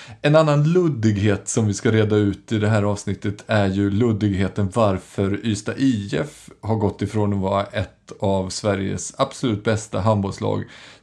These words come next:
till att, eh, se ut som ett, eh, bottenlag.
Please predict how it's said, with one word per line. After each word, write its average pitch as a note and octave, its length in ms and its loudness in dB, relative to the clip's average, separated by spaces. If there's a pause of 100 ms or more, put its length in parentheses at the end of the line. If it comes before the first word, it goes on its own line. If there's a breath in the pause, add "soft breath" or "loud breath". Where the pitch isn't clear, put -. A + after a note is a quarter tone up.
till G#2 460 4
att, G2+ 500 -2
eh, G2 220 2
se A2+ 180 -2
ut G#2+ 240 -2
som G2 240 -2
ett, - 360 -6
eh, G2 220 0
bottenlag. G#2 920 0